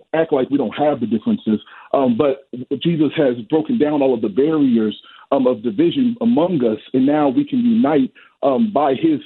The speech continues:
Spirit. And so it's really important, one, for the church to see the unity, but also for the world to see the unity and the love,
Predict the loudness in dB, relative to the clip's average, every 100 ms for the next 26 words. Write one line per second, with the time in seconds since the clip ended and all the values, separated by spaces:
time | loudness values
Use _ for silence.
0 | -10 -2 0 0 -4 -2 0 0 -2 -20
1 | -4 -4 -2 -4 -2 -2 -2 -8 -6 -6
2 | -6 -8 -8 -8 -8 -8 -4 -4 -4 -4
3 | -4 -4 -4 -2 0 0 -2 -6 -6 -2
4 | -2 -2 -4 -2 -2 0 0 -2 -4 -2
5 | 0 0 2 2 0 0 0 2 2 2
6 | 2 2 0